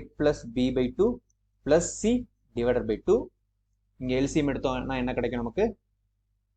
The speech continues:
A plus B plus ரெண்டு சி divided by, இங்க ஒரு ரெண்டு இருக்குது, இங்க ஒரு ரெண்டு, so நாலு அப்படின்னு இருக்கும். Okay, so இப்போ வந்து என்ன பண்ணலாம் அப்படின்னா,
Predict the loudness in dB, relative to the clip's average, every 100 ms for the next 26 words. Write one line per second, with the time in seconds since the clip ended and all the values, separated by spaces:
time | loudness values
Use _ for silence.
0 | _ _ -12 -4 -2 0 -2 -6 _ -2
1 | -2 -2 -12 -4 0 0 -2 _ -2 -2
2 | -2 -10 -16 -8 -4 -2 0 0 0 -4
3 | -4 _ _ -6 -2 0 2 2 0 -2
4 | -6 0 0 0 -2 -4 -4 -2 -2 -4
5 | -4 -6 -8 -8 -6 -6 -4 -4 -4 -8
6 | -14 _ _ _ -20 _ _ _ _ _
7 | -4 -4 -12 _ _ _ 0 4 4 4
8 | 4 4 2 2 2 0 0 -2